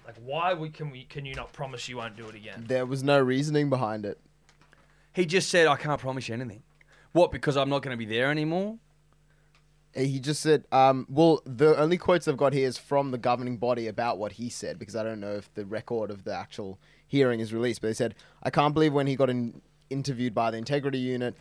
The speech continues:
Speaker 2: he said that he had not just breached the biosecurity five times, but also said he couldn't guarantee that he wouldn't do it again."
Speaker 3: <laughs>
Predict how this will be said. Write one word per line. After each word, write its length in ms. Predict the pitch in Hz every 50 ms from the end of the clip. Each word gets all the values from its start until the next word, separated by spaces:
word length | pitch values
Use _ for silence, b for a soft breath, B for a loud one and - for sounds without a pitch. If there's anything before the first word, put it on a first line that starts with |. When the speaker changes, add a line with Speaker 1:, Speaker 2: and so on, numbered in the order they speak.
| b b b b b
Speaker 2:
he 120 | b 139
said 160 | - - 147
that 180 | 135 135 135 123
he 80 | 143 135
had 140 | 131 127
not 220 | 135 139 151 151 127
just 220 | - 151 - -
breached 280 | - 143 139 123 - -
the 80 | 127
biosecurity 640 | 92 127 123 127 127 127 - - - 135 131 123 117 -
five 320 | - 135 127 127 123 117
times, 380 | - 131 120 120 120 123 117 -
but 180 | - 131 127 -
also 260 | - 139 143 - - 131
said 240 | - - 131 123
he 120 | 113 117 120
couldn't 280 | - - 156 139 135
guarantee 500 | 117 - 120 113 117 120 113 - - 123
that 140 | 120 117 104
he 80 | 113 117
wouldn't 240 | 113 117 113 113 104
do 160 | 113 113 113
it 60 | 101
again." 340 | 101 98 98 87 73 73 82 _ b b b b b b b _ _ _ _ _ _ _ _ _ _ _ _ _ _
Speaker 3:
<laughs> 60 | -